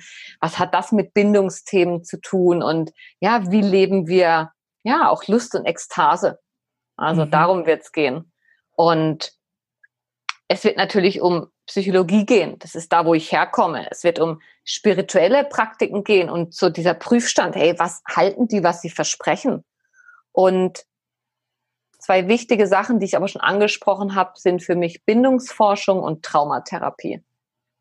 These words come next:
Speaker 1: Weil das sind die Dinge, wo ich erkannt habe, wenn wir Beziehungen Next Level bewusst leben wollen, dann kommen wir an den Themen nicht vorbei. Und das ist der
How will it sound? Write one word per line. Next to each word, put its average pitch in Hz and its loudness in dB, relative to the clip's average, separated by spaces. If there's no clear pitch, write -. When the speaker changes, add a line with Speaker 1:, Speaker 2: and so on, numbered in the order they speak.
Speaker 1:
Weil 170 2
das 190 -2
sind 175 -2
die 214 0
Dinge, 185 2
wo 170 0
ich - -2
erkannt 170 -4
habe, 170 0
wenn 165 -2
wir 165 2
Beziehungen 233 0
Next 180 -4
Level 165 2
bewusst 180 -2
leben 170 0
wollen, 135 -2
dann 160 -6
kommen 180 -2
wir 180 2
an 156 -6
den 165 0
Themen 165 0
nicht 165 -6
vorbei. 165 2
Und 160 -4
das 151 -6
ist - -10
der 147 2